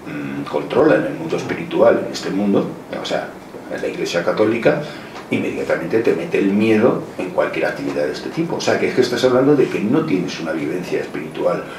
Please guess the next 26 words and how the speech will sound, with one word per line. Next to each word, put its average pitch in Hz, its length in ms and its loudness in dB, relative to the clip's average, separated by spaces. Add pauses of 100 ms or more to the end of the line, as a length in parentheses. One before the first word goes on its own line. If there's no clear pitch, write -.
(160)
como 69 160 0
puede 87 240 2
hacerse 80 600 0 (220)
en - 120 -4
otras - 260 -4
culturas. - 580 2 (580)
En - 80 -12
otras - 160 -12
culturas - 440 -4
una 87 120 -2
vivencia 82 320 -4
espiritual 85 500 2
se 80 220 2
vive 71 240 0
como - 160 -2 (100)
tal, 104 260 2 (140)
y 71 60 -4
el 69 80 -4
que - 100 -8
la - 80 -6
ha - 40 -4
tenido, - 320 2
pues - 180 -2
vale, - 220 -2
muy 85 160 -6
bien. - 200 -4